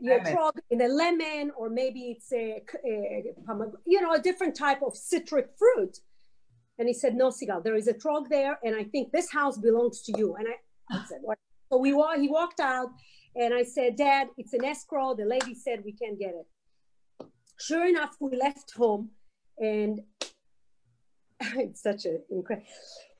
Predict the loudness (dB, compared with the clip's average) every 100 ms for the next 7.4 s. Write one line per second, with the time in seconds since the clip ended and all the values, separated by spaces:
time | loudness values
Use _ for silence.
0 | _ -2 4 6 6 6 4 6 6 6
1 | 4 2 2 2 2 6 6 6 2 0
2 | -2 -4 -8 -10 _ -20 _ _ 8 8
3 | 6 4 6 6 4 0 _ _ _ _
4 | _ -6 -2 2 4 4 2 -2 -4 -2
5 | 0 0 0 0 0 -2 -2 -2 -2 -6
6 | -2 0 0 -4 -6 -6 -6 -6 -4 -2
7 | -2 -6 -12 -16